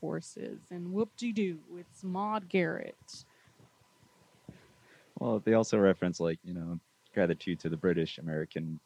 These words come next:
Speaker 2: women and fighting in World War Two.
Speaker 1: And good for her, and I'm happy that she served her country, and she was one of the few women that were actually able to make it and level herself up with, with the men, you know, as far as rank goes. But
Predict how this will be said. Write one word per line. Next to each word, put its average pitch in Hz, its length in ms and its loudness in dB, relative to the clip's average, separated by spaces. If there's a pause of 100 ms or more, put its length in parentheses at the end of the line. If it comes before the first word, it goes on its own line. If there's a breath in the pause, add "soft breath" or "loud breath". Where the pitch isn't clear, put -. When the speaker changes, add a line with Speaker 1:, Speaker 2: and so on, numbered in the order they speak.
Speaker 2:
women 80 380 -2
and 76 320 -4 (1160 soft breath)
fighting 80 360 2
in 76 100 -2
World 78 140 -2
War 76 120 -2
Two. 76 360 -4 (320)
Speaker 1:
And 330 180 2
good 403 140 2
for 392 180 6
her, 262 220 10
and 202 100 4
I'm 277 200 4
happy 247 480 0
that 196 220 -4
she 254 160 -12
served 240 340 -8
her 233 120 -6
country, 202 360 -8
and 185 80 -10
she 233 120 -8
was 208 140 -8
one 233 140 -10
of 226 60 -8
the 220 60 -6
few 247 200 -14
women 226 240 -12
that 190 120 -12
were 196 120 -12
actually 214 500 -6
able 208 220 -6
to - 100 -10
make 220 240 -10
it 202 100 -6
and 202 140 -2
level 208 340 -4
herself 190 500 -10
up 196 160 -6
with, 196 160 -6 (280)
with 196 140 -8
the 202 60 -8
men, 196 380 -2 (520 soft breath)
you 202 120 -2
know, 190 80 -4
as 185 140 -8
far 208 160 2
as 180 180 -4
rank 220 180 -2 (140)
goes. 180 380 -4
But 196 280 0